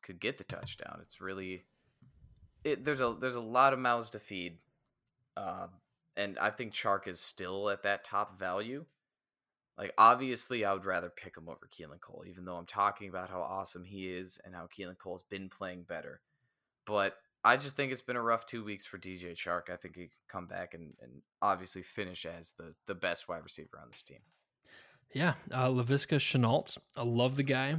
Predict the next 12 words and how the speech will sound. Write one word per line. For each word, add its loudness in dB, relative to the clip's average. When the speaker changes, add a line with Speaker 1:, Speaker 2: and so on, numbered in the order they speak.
Speaker 2:
Another 4
strong 2
performance 4
involved 6
in 8
their 2
running 8
game 6
and -4
Speaker 1:
Yeah. -2
Speaker 2:
passing 0
game. 2